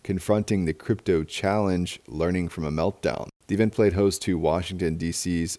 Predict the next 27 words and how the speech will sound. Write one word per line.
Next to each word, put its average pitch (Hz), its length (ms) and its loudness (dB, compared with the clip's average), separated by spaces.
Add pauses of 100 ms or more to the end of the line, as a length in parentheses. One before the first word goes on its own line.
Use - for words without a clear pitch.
(140)
most 87 440 -2
notable 90 400 2
crypto 90 360 -2
critics, 87 460 -2 (240)
ranging 85 380 -2
from 80 360 -4
legal 87 240 0
scholars 82 500 0
to 85 220 -4
progressive 82 640 -2
policy 87 400 -2
hawks. - 560 -2 (220)
The 87 100 2
echo 80 200 2
chamber 80 360 2
took - 320 -4
Gary 80 240 2
Gensler's 80 480 -2
side 87 380 0
for 87 240 -2
past 104 440 -2
decisions 90 560 0
and 92 260 -2
supported 101 440 4
his 90 240 0
position 95 520 -2
as 85 480 -2